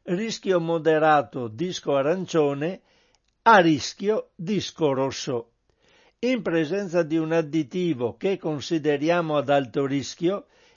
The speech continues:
il punteggio può raggiungere al massimo quarantanove centesimi. I dettagli del rischio e le corrispondenti fonti scientifiche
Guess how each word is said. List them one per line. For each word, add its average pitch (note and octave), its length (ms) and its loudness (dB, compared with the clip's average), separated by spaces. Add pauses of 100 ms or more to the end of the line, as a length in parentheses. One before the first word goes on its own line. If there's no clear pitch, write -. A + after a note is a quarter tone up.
il A#3+ 240 -4
punteggio F3+ 680 0
può F3+ 260 2
raggiungere D#3 720 2
al G3 140 2
massimo F#3 800 -2
quarantanove D3+ 920 0
centesimi. A#2 920 -4 (720)
I B3+ 120 -2
dettagli E3 640 0
del C#3 340 0
rischio C3+ 600 -4
e E3+ 140 0
le G3 180 0
corrispondenti D#3 1080 -2
fonti D3+ 500 -4
scientifiche D3 1000 -4